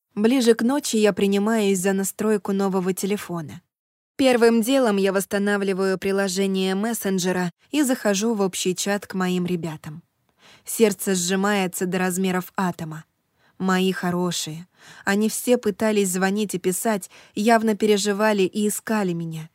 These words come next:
Но из-за разбитого телефона я будто бы снова просто взяла и пропала из их жизни. Судя по последним сообщениям,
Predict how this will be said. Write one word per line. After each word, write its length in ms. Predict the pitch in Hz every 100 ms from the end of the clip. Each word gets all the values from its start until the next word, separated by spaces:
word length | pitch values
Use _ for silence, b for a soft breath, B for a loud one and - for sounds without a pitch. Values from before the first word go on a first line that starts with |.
| _ _ _ _
Но 140 | 190 196
из-за 300 | 185 175 185
разбитого 540 | 180 175 185 175 175
телефона 560 | - 185 175 208 208 170
я 200 | 170 170
будто 360 | 175 180 190
бы 120 | 175
снова 420 | 180 - 202 185 170
просто 420 | 202 196 185 180
взяла 460 | 170 180 185 208 B B B
и 120 | 202
пропала 520 | 185 185 196 190 185
из 220 | 170 170 175
их 140 | 170
жизни. 540 | 165 160 156 170 151 _ _ _ _ B B B B
Судя 340 | - 254 214
по 120 | 208
последним 600 | 202 208 - 214 202 196
сообщениям, 840 | 190 202 196 - - 247 202 185